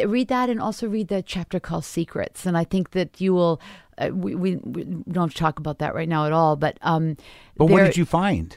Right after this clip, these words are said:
Speaker 1: What
Speaker 2: Like,
Speaker 1: did I
Speaker 2: 'cause,
Speaker 1: find with
Speaker 2: I
Speaker 1: my
Speaker 2: mean,
Speaker 1: dad?
Speaker 2: like, well, n-, yeah, w-, well, not with, with the idea that once you identify those internal dialogues, 'cause, like, I'm, I'm at that point right now. I'm fifty-one.
Speaker 1: Right, right,
Speaker 2: And I've
Speaker 1: right.
Speaker 2: been doing some reading that's moved me, you know,
Speaker 1: Yeah.
Speaker 2: so,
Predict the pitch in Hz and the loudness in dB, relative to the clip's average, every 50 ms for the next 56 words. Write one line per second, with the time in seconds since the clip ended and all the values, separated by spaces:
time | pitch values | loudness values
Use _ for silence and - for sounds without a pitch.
0 | - - - - 185 196 185 - 135 - 226 240 226 220 214 - 226 220 220 214 | -14 -12 -10 -6 -2 2 4 4 4 6 6 6 6 4 4 4 2 4 4 2
1 | 214 214 131 135 143 139 131 - - 131 139 139 113 - 151 147 143 143 147 151 | 4 4 6 8 8 8 6 6 4 4 4 4 2 0 0 2 4 6 6 4
2 | 175 - - - 143 147 143 139 131 143 143 135 143 151 143 131 147 151 156 160 | 4 0 0 2 4 4 4 4 2 0 -2 0 0 0 4 4 6 6 6 6
3 | 165 156 151 147 139 - 127 - 131 135 131 135 139 117 135 135 127 123 120 113 | 6 6 6 6 6 4 2 -6 -6 -2 2 2 2 4 6 6 6 6 4 2
4 | 113 127 151 156 139 117 101 98 95 - _ _ - _ _ - _ _ - 117 | 0 0 2 4 4 4 4 2 0 -4 _ _ -20 _ _ -20 _ _ 2 4
5 | - 117 127 131 120 - 135 127 113 104 113 120 131 131 - - 113 98 95 90 | 6 6 6 4 4 6 6 4 6 6 4 4 4 2 2 2 0 0 0 0
6 | 85 95 92 92 87 87 95 90 - 104 98 92 85 82 104 107 127 139 113 90 | 0 0 0 0 0 0 -2 -2 -2 -2 -2 -2 -2 -2 -2 -2 0 0 0 -2
7 | 82 80 76 73 73 - - - - _ _ - - 127 117 127 135 123 135 131 | -2 -4 -8 -10 -14 -16 -20 -20 -20 _ _ 0 2 4 4 6 4 4 4 4
8 | 131 131 151 - 127 135 139 131 113 - 120 113 - - - 120 113 95 98 101 | 4 4 4 4 4 4 4 4 4 4 2 2 2 0 -2 0 0 2 0 2
9 | 101 101 98 90 90 104 107 - 139 135 - - 113 98 90 95 92 85 71 65 | 2 2 2 2 2 0 0 2 0 0 0 0 -4 -2 -2 0 -2 -2 -2 -4
10 | 131 185 208 220 208 196 196 190 196 - 113 110 110 110 120 113 113 123 123 123 | -2 0 2 2 2 2 2 2 4 4 4 4 6 6 4 4 6 6 6 4
11 | 113 - - 104 98 107 123 127 113 98 92 92 92 90 85 - 113 104 101 101 | 4 2 0 0 2 2 2 2 2 2 2 0 -2 -2 -4 -2 -2 0 0 0
12 | 104 95 95 92 85 82 80 - - 101 95 90 95 104 101 92 - | 0 0 0 0 0 -2 -4 -4 -2 0 0 2 2 2 2 4 2